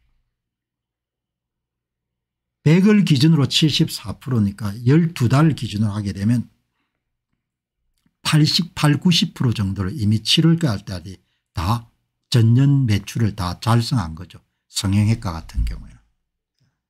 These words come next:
근데 반면에 전국의 신생아 집중센터의 전공의들은 딱 칠 명 남은 겁니다. 전부 다 떠나고.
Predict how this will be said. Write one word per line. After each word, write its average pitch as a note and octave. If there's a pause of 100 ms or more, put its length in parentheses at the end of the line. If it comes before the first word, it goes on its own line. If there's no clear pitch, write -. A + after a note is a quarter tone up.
(760)
근데 C3+
반면에 A2 (1040)
전국의 A#2+
신생아 B2+
집중센터의 B2
전공의들은 A2
딱 - (100)
칠 -
명 D#3+
남은 E2+
겁니다. F2 (360)
전부 C#3+
다 G2
떠나고. G#2